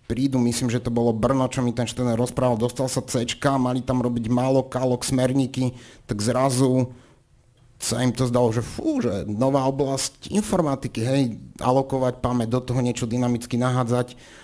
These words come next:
Ako ten Python to efektívne skrýva, hej, v podstate všetko tam je objekt a smerník, ale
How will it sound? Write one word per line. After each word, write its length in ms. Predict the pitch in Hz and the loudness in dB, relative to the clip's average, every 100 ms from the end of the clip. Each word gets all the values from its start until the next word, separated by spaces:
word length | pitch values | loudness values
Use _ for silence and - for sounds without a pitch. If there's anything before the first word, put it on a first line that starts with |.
| - | -2
Ako 240 | 120 147 | 0 0
ten 240 | - 170 151 | 2 2 2
Python 320 | 151 175 185 | 0 0 0
to 160 | 160 131 | 0 -2
efektívne 480 | 151 160 - 135 | -2 -4 -2 0
skrýva, 480 | 120 - 135 127 104 | 0 0 0 2 2
hej, 160 | 113 107 | 0 -2
v 80 | 101 | -4
podstate 400 | 110 - 104 107 | -6 -4 -6 -4
všetko 320 | - 117 120 | -4 -2 -2
tam 240 | 110 110 | 0 0
je 80 | 110 | 2
objekt 240 | 110 110 | 0 0
a 80 | 110 | -2
smerník, 480 | - 117 117 127 120 - | 0 0 2 0 0 -2
ale 320 | 113 117 | 0 0